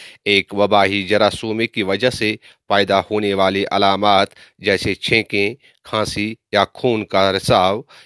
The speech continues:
اس سے اگلا اور پھر اس سے اگلا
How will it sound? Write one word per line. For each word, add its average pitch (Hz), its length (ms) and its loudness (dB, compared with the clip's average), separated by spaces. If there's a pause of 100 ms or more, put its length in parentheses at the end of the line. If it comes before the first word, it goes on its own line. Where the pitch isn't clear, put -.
(120)
اس 101 160 -4
سے 113 280 2 (260)
اگلا 101 500 0 (220)
اور 98 320 0
پھر 101 260 -4
اس - 180 -8
سے 104 240 -2
اگلا 101 360 2